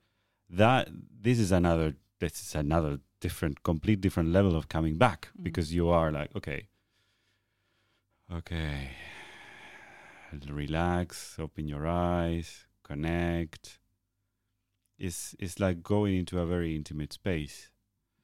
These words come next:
Speaker 2: The come back space?
Speaker 1: Yes.
Speaker 2: Mm.
Speaker 1: Yes, like, come back to here, come back to the connection,
Speaker 2: Mm.
Speaker 1: not just, uh,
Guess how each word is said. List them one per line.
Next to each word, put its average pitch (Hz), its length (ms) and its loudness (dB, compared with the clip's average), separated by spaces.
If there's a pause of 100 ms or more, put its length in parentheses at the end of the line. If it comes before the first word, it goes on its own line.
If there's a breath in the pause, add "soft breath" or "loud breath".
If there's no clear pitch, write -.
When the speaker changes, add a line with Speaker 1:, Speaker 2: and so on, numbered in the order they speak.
(140)
Speaker 2:
The 170 100 -10
come 180 180 -4
back 175 200 -4
space? - 560 -2
Speaker 1:
Yes. 87 420 -4
Speaker 2:
Mm. 156 300 -2
Speaker 1:
Yes, 80 220 -6
like, 82 220 -2
come 85 160 -2
back 90 140 -2
to - 100 -10
here, 104 360 4
come 80 220 -2
back 80 160 -2 (100)
to 82 220 -4
the 80 100 -4
connection, 107 760 0
Speaker 2:
Mm. 160 360 0 (360)
Speaker 1:
not - 160 0
just, - 480 0 (560)
uh, - 320 -6